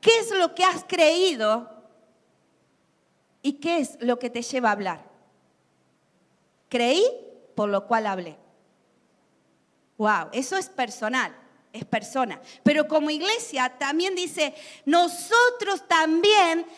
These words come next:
creemos, por lo cual también hablamos, un trabajo en conjunto como iglesia. Como iglesia creemos que Dios va a hacer algo grande en la ciudad.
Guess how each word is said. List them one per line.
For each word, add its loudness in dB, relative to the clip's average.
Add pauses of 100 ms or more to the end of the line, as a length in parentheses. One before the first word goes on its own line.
(240)
creemos, 4 (600)
por 6
lo 4
cual 4
también 4 (960)
hablamos, 4
un -6
trabajo 2
en -4
conjunto -4
como -6
iglesia. -8 (180)
Como 4
iglesia -4
creemos 2
que -6
Dios -2
va 2
a 0
hacer 0
algo 2
grande 0
en -2
la -2
ciudad. -6